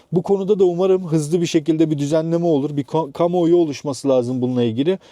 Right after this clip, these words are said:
Yoksa site yönetimleri kimseye aracını şarj ettirmeyecek. Çünkü buradan para kazanıyorlar. Bu kazandıkları parayı da kaptırmak istemiyorlar. Haberiniz olsun. Elektrikli araç alacaksanız ve evde şarj ederim diye düşünüyorsanız önce bir site yönetiminizle konuşun bakalım müsaade edecekler mi?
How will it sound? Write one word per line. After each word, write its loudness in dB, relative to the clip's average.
Yoksa 2
site -4
yönetimleri -2
kimseye 0
aracını 0
şarj 0
ettirmeyecek. -2
Çünkü 0
buradan 2
para 0
kazanıyorlar. 0
Bu -4
kazandıkları 0
parayı 0
da -2
kaptırmak -2
istemiyorlar. -2
Haberiniz -2
olsun. -2
Elektrikli 0
araç 0
alacaksanız -2
ve 4
evde 2
şarj -2
ederim 0
diye 0
düşünüyorsanız -2
önce 0
bir -8
site 0
yönetiminizle 0
konuşun -4
bakalım 0
müsaade 0
edecekler -2
mi? -6